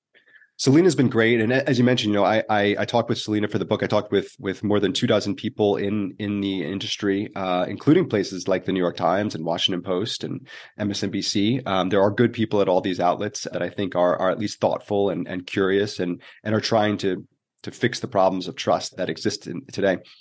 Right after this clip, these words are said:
Um, Selena is someone who, who saw the Trump wave coming perhaps better than anyone else, because unlike the, uh, the anthropologists, uh, in the media that, uh, that kind of helicopter into a place and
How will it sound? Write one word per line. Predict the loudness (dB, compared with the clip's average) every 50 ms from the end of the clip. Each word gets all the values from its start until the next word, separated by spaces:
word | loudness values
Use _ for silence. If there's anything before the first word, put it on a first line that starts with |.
| -20 _ _ _
Um, | 0 0 2
Selena | 2 2 4 6 6 6 6 4
is | 2 2
someone | 2 2 2 2 2 0
who, | 0 0 0 0 -2 -6 -14 -20 -20 _ _
who | 4 4 4 4 0
saw | -2 0 2 2 2
the | 2
Trump | 2 0 0 0 2 2
wave | 0 0
coming | 2 2 0 0 0 0
perhaps | -2 -2 -2 -2 -2 -4 -6 -6
better | 0 0 2 2
than | 2 0 -2
anyone | -2 -2 -2 -2 0
else, | 2 0 0 0 -4
because | -8 -8 -6 -6 -6 -8 -12 -16 -20 -20 -20 -20 -10 _ 2
unlike | 4 4 6 4 4 2 0 -4 -10 -10 -8
the, | -4 -2 0 2 4
uh, | 4 4 4 2 0 -2
the | -4 -2 0 2 2
anthropologists, | 2 2 0 -2 2 2 4 4 4 2 2 0 -2 -2 -4 -8 -10 -10 -6 0
uh, | 2 2 4 4 2 0
in | 0 -2 0
the | 0
media | 0 0 0 2 2 2 2 2 2
that, | 2 2 0 0 0 0
uh, | 0 0 2
that | 0 -2 -4 -2 -4
kind | -4 -2
of | -2 -4
helicopter | -2 2 2 2 2 2 0 -2 -2 0 2 2 2 4
into | 2 0 0 0 0 0 2 2 2
a | 2 2 0 -2 -2
place | 0 2 2 2 0 -2 -2 -2
and | -2 -2 -6